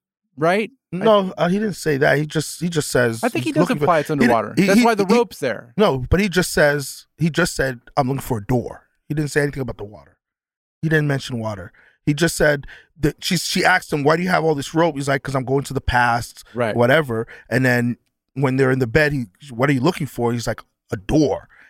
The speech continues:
Speaker 2: And then, you
Speaker 1: No,
Speaker 2: know,
Speaker 1: she,
Speaker 2: she, she,
Speaker 1: she
Speaker 2: she interrupts him about the door. They, they never talk about water,
Speaker 1: No,
Speaker 2: really.
Speaker 1: she does, because I remember her specifically saying, "It's underwater. You can't breathe underwater. You die underwater."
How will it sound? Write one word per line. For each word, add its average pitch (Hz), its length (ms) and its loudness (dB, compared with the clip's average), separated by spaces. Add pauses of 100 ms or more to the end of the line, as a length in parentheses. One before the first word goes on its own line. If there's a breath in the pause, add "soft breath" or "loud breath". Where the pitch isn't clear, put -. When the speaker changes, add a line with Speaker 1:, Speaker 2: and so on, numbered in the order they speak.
(120 soft breath)
Speaker 2:
And 123 180 -2
then, 107 420 -2
you 123 100 -4
Speaker 1:
No, 190 160 2
Speaker 2:
know, 101 40 -2
Speaker 1:
she, 101 220 -4
Speaker 2:
she, 254 100 2
she, 160 260 0
Speaker 1:
she - 280 -2
Speaker 2:
she 180 340 -2
interrupts 147 600 2
him 131 140 -2
about 123 220 0
the 107 80 -6
door. 98 400 -2 (340 loud breath)
They, 151 180 2
they 151 200 2
never 185 160 2
talk - 240 2
about 113 320 -2 (480)
water, 87 460 0
Speaker 1:
No, 233 180 2
Speaker 2:
really. 226 100 2
Speaker 1:
she 294 140 -6
does, 180 300 2
because 185 320 0
I - 40 2
remember 196 280 0
her 180 160 2
specifically 180 720 -4
saying, 156 540 -2
"It's 165 180 -4
underwater. 151 540 0
You 123 220 -8
can't 165 320 -4
breathe 165 400 0
underwater. 117 600 2
You 127 180 -2
die 143 320 2
underwater." 107 680 -4